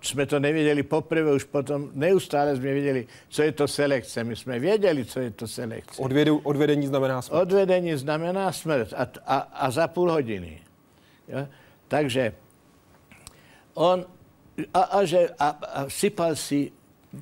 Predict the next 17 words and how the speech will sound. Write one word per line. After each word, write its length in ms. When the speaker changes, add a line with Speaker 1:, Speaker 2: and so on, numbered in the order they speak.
Speaker 1:
takovou 360
špínu, 500
ten 220
písek 560
na 180
hlavu, 360
Speaker 2:
Prach. 140
Speaker 1:
což 220
takový, 840
to 100
je 60
prostě 380
jako 220
o-, 100
popel, 600
místo 400
popele. 520